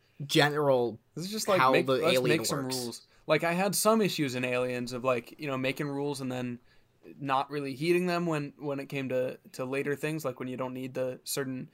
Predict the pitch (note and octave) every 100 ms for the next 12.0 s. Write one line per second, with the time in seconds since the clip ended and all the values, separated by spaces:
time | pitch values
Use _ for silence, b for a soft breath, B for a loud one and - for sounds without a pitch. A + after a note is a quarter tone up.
0 | _ - D#3 D3+ C#3+ C3+ C#3 C#3+ C#3+ C#3
1 | - B2 F3+ F#3 A#2+ G3 A3+ D#3+ C3+ B2
2 | - B2 - b b b b b b _
3 | G#3 A3 D3 D#3 C3 C#3+ B2 - - _
4 | - B2+ C#3+ A3+ G3+ - F3+ G#3+ C#3 C3
5 | C3 B2+ C3+ C3 G#3 G#3 F#3+ D3+ - D3+
6 | F#3 C3 B2 B2+ A#2+ - b b b b
7 | _ _ _ _ _ _ - D3 D3 -
8 | C3 E3 E3 - D3+ C#3+ C#3 B2 - D3+
9 | F3 C#3+ D3 D3 C3 F3+ C3 C3 - D#3+
10 | C#3 - b b b - C#3+ - C3+ D#3+
11 | A#3 - B2+ A#2+ C3 D3+ D#3 - - -